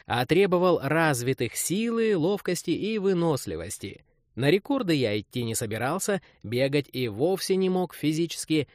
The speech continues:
так что нужна она мне была только ради тренировки жизненно необходимых характеристик. Но опять же нужно было искать наставника.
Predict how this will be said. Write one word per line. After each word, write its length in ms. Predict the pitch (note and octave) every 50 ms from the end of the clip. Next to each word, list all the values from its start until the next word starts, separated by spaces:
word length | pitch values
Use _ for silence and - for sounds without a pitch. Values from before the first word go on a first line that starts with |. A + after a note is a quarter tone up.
| _ _ _ _ -
так 280 | B2 B2 B2+ A#2+ -
что 200 | - - - B2
нужна 480 | B2 B2+ B2+ A#2+ B2+ D#3+ F#3+ G3+ F#3 B2+
она 300 | B2 B2+ C3+ D3 D3+ D3
мне 220 | C3+ C3+ C#3+ C#3+ B2+
была 300 | A#2+ A#2+ C#3 D#3+ E3 D#3
только 540 | - - E3 F#3+ G#3+ A3 - - F#3+ F3+
ради 340 | C#3+ C3+ D3+ E3 D#3 D#3 D3+
тренировки 760 | C#3+ C#3+ C3 A#2+ A2+ G#2 A#2+ D3+ E3+ D#3 - - C3 - -
жизненно 720 | A2+ G#2 G2 A2+ D3 F#3+ G3 F#3 E3+ F3+ F3+ F3+ F3 E3+ E3+
необходимых 760 | D#3 C3+ A2 F#2+ - - A2 G#2 G#2 A2 C#3 D#3+ E3+ - -
характеристик. 920 | - - E3+ E3 D#3 - - D#3+ C#3+ A#2+ G2+ E2+ - - - - - - _ _ _ _ _ _
Но 500 | - - - G2+ A2+ C3+ D#3 F3+ F3 D#3+
опять 560 | C#3 B2+ A#2 - - B2+ D3 F3+ G#3+ A3 G3
же 180 | F#3 G3+ A3+ G#3+
нужно 540 | F#3+ D3+ D3+ G3 A3+ A3 G3 G#3 G#3 G3+ D#3
было 320 | B2+ C3+ D#3 E3 E3 D#3+
искать 320 | D3+ - - F#2 G#2 G#2+
наставника. 800 | B2 A#2 A#2 - - F2+ D#2+ - - F2+ G2+ - - D2 D2 -